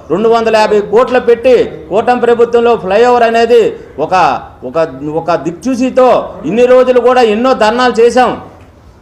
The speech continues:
ఈరోజు మీరందరూ జేఆర్పురంలో చూశారు, ఎన్నో ధర్నాలు చేసినా సరే దాన్ని పట్టించుకునే నాదుడు లేక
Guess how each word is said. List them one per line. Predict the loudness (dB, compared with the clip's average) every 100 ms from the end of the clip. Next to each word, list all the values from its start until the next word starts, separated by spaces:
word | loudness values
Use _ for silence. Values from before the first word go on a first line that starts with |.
| -8 0
ఈరోజు | 2 2
మీరందరూ | 2 0 2 2 2
జేఆర్పురంలో | 2 2 0 -2 0 -2
చూశారు, | -4 0 0 0 -4 -16 -12 -6
ఎన్నో | 0 0 0
ధర్నాలు | 0 -2 -2 -2
చేసినా | -2 -4
సరే | -2 -2 0
దాన్ని | -4 -4 -6
పట్టించుకునే | -6 -6 -6 -6 -4
నాదుడు | -4 -2 -2 -4
లేక | -2